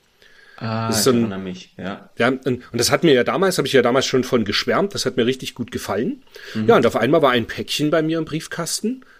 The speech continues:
Speaker 2: mit einem boxten japanischen Megalith. Und ich hab mich,
Speaker 1: Oh.
Speaker 2: ja, extremst gefreut. Dennis hat auch eine, ein WhatsApp-Foto von mir gekriegt, was ich nicht veröffentlichen werde,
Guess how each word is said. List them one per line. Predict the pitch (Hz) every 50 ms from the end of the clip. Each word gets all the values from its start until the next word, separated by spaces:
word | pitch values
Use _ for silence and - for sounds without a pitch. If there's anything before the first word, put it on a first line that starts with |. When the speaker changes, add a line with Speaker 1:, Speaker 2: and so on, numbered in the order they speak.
| _
Speaker 2:
mit | - 131 131 -
einem | 113 110 113 110 98 -
boxten | - 98 - - - - - - 175 175 180
japanischen | 151 117 - - - 101 90 92 104 117 - - 160 156 208 - - - -
Megalith. | 170 196 233 220 123 92 87 87 87 - - - - - - - - - -
Und | - 107 104
ich | 104 -
hab | 113 -
mich, | - 113 - - - - - -
Speaker 1:
Oh. |
Speaker 2:
ja, | 120 143 180 175 - - - - - - - _
extremst | - 131 - - - - - 117 107 107 139 185 214 277 240 - - -
gefreut. | 202 - - - 170 190 190 - - - - - - _
Dennis | 139 127 - 117 - -
hat | 143 135
auch | 127 123 120
eine, | 120 117 117 117 117 117 -
ein | 117 110 101
WhatsApp-Foto | 123 160 - - 180 156 - - - 170 - 170 156
von | - 156 139 139
mir | 139 139 139
gekriegt, | 143 135 - - - - - - - - - - - - - - 135 123
was | - 113 113
ich | 113 -
nicht | 151 147 - 123
veröffentlichen | - 160 147 139 143 - 147 120 127 127 - 131 113
werde, | 113 104 - - 127